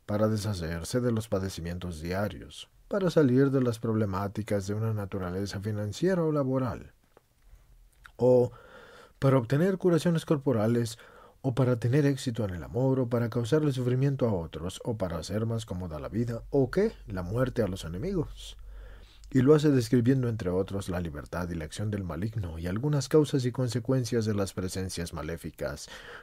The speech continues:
y las posibles reacciones que se presentan en un exorcismo, los sufrimientos experimentados por los poseídos,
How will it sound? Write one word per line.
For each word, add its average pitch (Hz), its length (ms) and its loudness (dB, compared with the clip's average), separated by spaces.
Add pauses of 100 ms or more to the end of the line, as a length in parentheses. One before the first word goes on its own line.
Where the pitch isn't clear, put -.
y 131 80 0
las 127 160 4
posibles 175 500 4
reacciones 175 460 0
que 156 100 0
se 139 120 0
presentan 123 540 2
en 117 140 0
un 131 300 4
exorcismo, 123 800 0 (380)
los 127 140 2
sufrimientos 120 640 0
experimentados 104 800 -2
por 98 140 -8
los 92 120 -6
poseídos, 92 720 -4